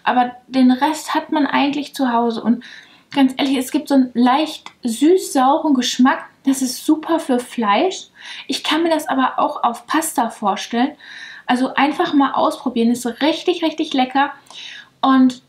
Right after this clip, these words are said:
Rezept gibt's wie immer unterm Video. Draufklicken und von unserer Webseite runterladen in Filofax-Größe natürlich.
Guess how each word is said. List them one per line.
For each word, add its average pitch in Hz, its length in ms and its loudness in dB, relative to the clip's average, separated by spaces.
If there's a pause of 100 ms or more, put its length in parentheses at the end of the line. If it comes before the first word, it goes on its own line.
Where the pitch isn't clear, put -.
(100)
Rezept 277 480 -4
gibt's - 260 -4
wie 233 120 0
immer 285 320 4
unterm 262 340 4
Video. 330 500 0
Draufklicken 277 640 -2 (380)
und 302 180 0
von 294 160 -2
unserer 277 240 2
Webseite 277 440 0
runterladen 254 840 0 (240)
in 285 380 2
Filofax-Größe 214 1040 -2
natürlich. 220 440 -2